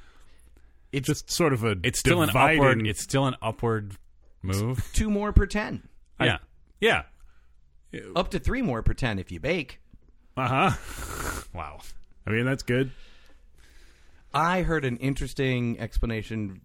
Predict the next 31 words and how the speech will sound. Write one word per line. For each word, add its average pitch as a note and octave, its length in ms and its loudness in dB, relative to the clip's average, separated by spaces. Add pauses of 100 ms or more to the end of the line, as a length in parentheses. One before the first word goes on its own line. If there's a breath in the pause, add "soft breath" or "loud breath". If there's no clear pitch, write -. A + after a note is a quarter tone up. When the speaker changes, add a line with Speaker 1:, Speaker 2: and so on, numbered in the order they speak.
(440)
Speaker 1:
uh, G2 300 -4
for - 160 -2
the G2 100 -4
reason A#2+ 380 -2
behind F#2+ 560 -4 (240)
a A2+ 60 -4
baker's F#2+ 340 -4
dozen F2+ 340 -6
being F2 220 -2
thirteen F#2 460 -4
the F#2 100 -4
other F2+ 160 -4
day. F#2 260 -8
Speaker 3:
Okay. F#2 280 -2 (240)
Speaker 1:
I F#2+ 80 -8
do D#3 260 -4
not D#3 180 0
remember C#3+ 400 6
it. B2 120 -2 (100)
Speaker 3:
<laughs> - 240 2
Jesus. B2 720 2
Speaker 1:
<laughs> - 0 -
I - 1300 -2
think D4 140 -2
it - 20 4
had G#3+ 140 0
something F3+ 320 2
to D3+ 60 0
do C#3+ 220 2
with, C#3 200 0
like, A2 340 -4